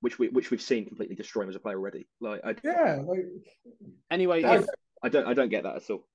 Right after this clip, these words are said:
Speaker 2: I
Speaker 3: if
Speaker 2: don't know. I
Speaker 3: Chris Willock wants to go and play in Scotland and face Wraith Rovers and such, and, you know, get destroyed in the Champions League group stages by an Eastern European team, then fair enough.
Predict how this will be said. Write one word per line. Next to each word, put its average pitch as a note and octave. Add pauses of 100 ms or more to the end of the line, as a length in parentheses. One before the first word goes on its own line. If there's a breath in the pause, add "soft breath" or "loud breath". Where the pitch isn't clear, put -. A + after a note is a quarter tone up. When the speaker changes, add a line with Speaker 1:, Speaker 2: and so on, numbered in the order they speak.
Speaker 2:
I D#3
Speaker 3:
if C3+
Speaker 2:
don't A#2+
know. G#2+
I G2 (180)
Speaker 3:
Chris -
Willock D#3+
wants C#3+
to C#3
go D3
and C#3+
play C3 (100)
in B2+
Scotland B2
and A#2
face B2
Wraith A#2+
Rovers A#2
and A2+
such, -
and, A2+ (120)
you C3
know, A2+
get A#2 (520)
destroyed C3+
in B2+
the A#2+
Champions B2
League A#2+
group A#2+
stages A2+
by A2+ (480 loud breath)
an A#2+
Eastern A#2+
European A#2
team, G#2+ (240 soft breath)
then D3
fair D3+
enough. B2